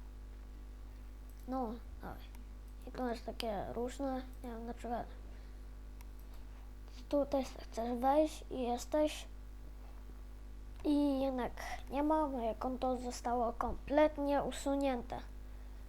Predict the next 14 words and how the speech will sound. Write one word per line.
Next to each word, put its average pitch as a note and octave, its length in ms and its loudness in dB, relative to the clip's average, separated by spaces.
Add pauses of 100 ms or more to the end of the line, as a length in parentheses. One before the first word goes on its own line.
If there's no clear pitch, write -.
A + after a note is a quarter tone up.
(140)
E, C4 300 4
nie C#4 120 4
ma B3 160 0
go. - 120 -4 (1900)
Nie A3 160 -2
wiem, A#3 360 -4 (300)
nie C#4 140 4
ma C#4 160 4
go C#4 160 4
w C#4 60 4
ogóle, D4+ 300 8
ale C4 340 8
będę A3+ 380 2
częściej A3 520 -4